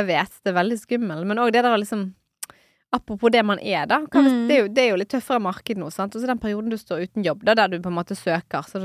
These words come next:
Speaker 1: det sånn, «Men jeg er ikke tekstforfatter nå, for jeg har ikke jobb nå, eller jeg er ikke komiker nå, for jeg har ikke jobb akkurat nå.» Og så
Speaker 2: Nei.
Speaker 1: blir man sånn, når man er i et prosjekt, så bare, «Ja, ja, og du har laget latterlig politikk.» Eller sånn, skjønner du hva jeg
Speaker 2: Ja.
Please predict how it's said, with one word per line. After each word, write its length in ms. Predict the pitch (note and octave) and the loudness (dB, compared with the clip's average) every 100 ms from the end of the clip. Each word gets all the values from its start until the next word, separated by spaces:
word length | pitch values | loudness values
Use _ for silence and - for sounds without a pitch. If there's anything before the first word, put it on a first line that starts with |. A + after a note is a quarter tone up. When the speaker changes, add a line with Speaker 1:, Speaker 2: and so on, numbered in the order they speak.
| F3+ | -8
Speaker 1:
det 80 | F3+ | -6
sånn, 200 | F3 E3 _ _ _ _ _ | -8 -8 _ _ _ _ _
«Men 100 | G#3+ | 0
jeg 180 | G#3 G3+ - | 2 0 -4
er 60 | |
ikke 120 | - - | -10 -10
tekstforfatter 420 | B3+ A#3 - F#3+ F3 | -8 -8 -6 -4 -2
nå, 120 | D#3 | -2
for 100 | F#3+ | -4
jeg 60 | C#3 | -6
har 60 | |
ikke 160 | D#3+ A#3+ | -4 -2
jobb 180 | A#3 E3+ | -2 -2
nå, 140 | D#3+ D3+ | -4 -4
eller 200 | E3+ E3+ | -4 -2
jeg 60 | F#3 | -4
er 60 | E3 | -8
ikke 80 | - | -4
komiker 260 | C4 G#3+ F#3+ | 0 0 0
nå, 160 | F3 C#3+ | -2 -4
for 120 | G#3 | -4
jeg 60 | F3+ | -4
har 60 | |
ikke 160 | F3 B3+ | -2 -2
jobb 100 | G#3+ | -2
akkurat 380 | - - G3+ F#3+ | -6 -6 -4 -4
nå.» 160 | E3+ D3+ | -6 -8
Og 60 | C4 | -6
så 60 | |
Speaker 2:
Nei. 80 | C#4 | 0
Speaker 1:
blir 120 | G3 | 0
man 100 | F#3 F#3 | 0 -2
sånn, 220 | G3 F#3+ | -4 -2
når 100 | G3 | 0
man 140 | G3 | 0
er 120 | G3+ F#3 | 0 0
i 20 | |
et 80 | - | -2
prosjekt, 360 | F3 - D#3+ _ | -8 -8 -10 _
så 100 | G3+ | -8
bare, 140 | G3 | -6
«Ja, 200 | F#3+ F#3+ | -4 -4
ja, 200 | A3+ F#3 - - _ - | -4 -6 -10 -20 _ 0
og 140 | A3 | 0
du 220 | E4 D4+ | 2 2
har 80 | G#3+ | 2
laget 300 | E3+ E3 G#3 | 0 -2 -4
latterlig 380 | F3 G#3 C#4 B3+ | -6 -6 -6 -6
politikk.» 560 | - A#3+ - - E4 - | -6 -8 -6 -4 -4 0
Eller 200 | A3+ A#3+ | 2 4
sånn, 160 | B3+ B3 | 2 0
skjønner 260 | A#3 A#3+ | 2 2
du 60 | A#3+ | 4
hva 160 | - | 4
jeg 80 | |
Speaker 2:
Ja. 0 | C#4+ | 4